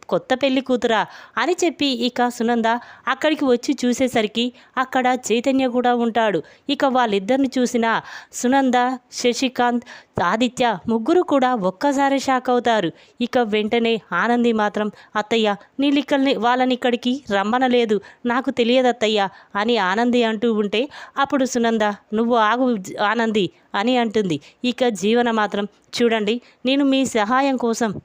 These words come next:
ఇక్కడికి రాలేదు" అని జీవన అంటూ ఉంటే అప్పుడు సునంద,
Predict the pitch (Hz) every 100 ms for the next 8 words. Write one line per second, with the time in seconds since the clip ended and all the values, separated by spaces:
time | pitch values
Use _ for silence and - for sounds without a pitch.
0 | - 240 - 254 240 226 180 208 233 214
1 | 165 - - 240 240 254 196 214 240 240
2 | 226 214 233 208 190 214 262 - - 220
3 | 220 233 226 220 220